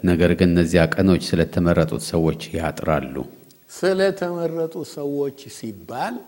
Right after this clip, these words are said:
Speaker 2: ሰባት ዓመት ብቻ ናቸው። አጭር ነው። እስካሁን ስንት ሺህ ነው? ጌታ ከመጣ እንኳን በኋላ ሁለት ሺህ ዓመት ነው የኖርነው። ሰባት ዓመት ብቻ ናቸው። አጭር ናቸው።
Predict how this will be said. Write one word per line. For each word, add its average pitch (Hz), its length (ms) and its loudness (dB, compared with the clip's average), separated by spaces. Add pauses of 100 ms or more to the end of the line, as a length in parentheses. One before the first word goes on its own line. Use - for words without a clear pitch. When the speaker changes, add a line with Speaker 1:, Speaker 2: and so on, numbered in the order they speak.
(380)
Speaker 2:
ሰባት 180 500 -4
ዓመት 123 280 -10
ብቻ 101 220 -18 (140)
ናቸው። 98 360 -20
አጭር 113 380 -16
ነው። 98 180 -20 (240)
እስካሁን 127 380 -6 (260)
ስንት 135 320 -10
ሺህ 110 220 -12
ነው? 95 180 -20
ጌታ 117 300 -10
ከመጣ 131 400 -12
እንኳን 127 360 -12
በኋላ 123 300 -12
ሁለት 127 360 -8
ሺህ - 200 -18
ዓመት 113 280 -16
ነው 107 120 -18
የኖርነው። 90 420 -20 (560)
ሰባት 170 680 -4
ዓመት 139 400 -12
ብቻ 104 240 -14 (140)
ናቸው። 95 440 -20
አጭር 123 420 -16
ናቸው። 104 420 -20